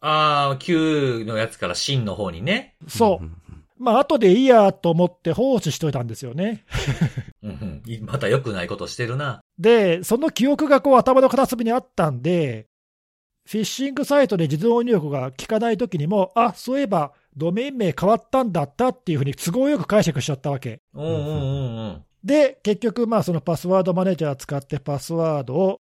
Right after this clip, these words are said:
Speaker 2: あろうことか手動でコピペしてしまいまして、入力をしてしまったと。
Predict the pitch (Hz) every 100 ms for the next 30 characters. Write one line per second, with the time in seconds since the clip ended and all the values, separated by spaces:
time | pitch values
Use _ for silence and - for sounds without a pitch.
0 | _ - 165 180 143 147 139 151 165 165
1 | - 156 165 170 - 165 - 156 151 156
2 | - 165 165 131 107 - _ _ _ _
3 | 147 170 175 175 175 175 180 - - 175
4 | 214 - 156 202 - 196 135